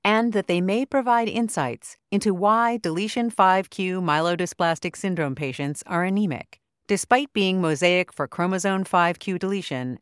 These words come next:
and loss of R P S fourteen. In an accompanying commentary,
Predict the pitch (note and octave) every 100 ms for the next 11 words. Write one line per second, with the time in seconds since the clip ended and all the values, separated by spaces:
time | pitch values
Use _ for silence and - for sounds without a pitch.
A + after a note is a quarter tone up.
0 | _ F#3+ F#3 G3+ G#3 - F#3 - F3 F#3
1 | F#3 D3+ C#3+ - D#3+ D#3 F3 D3 A#2+ D#2
2 | D3 - _ _ _ _ _ _ A3+ B3+
3 | C4+ B3 B3+ - G#3+ G#3+ G#3+ G3+ F#3 E3
4 | C#3+ C#3+ C3+ C3 A#2+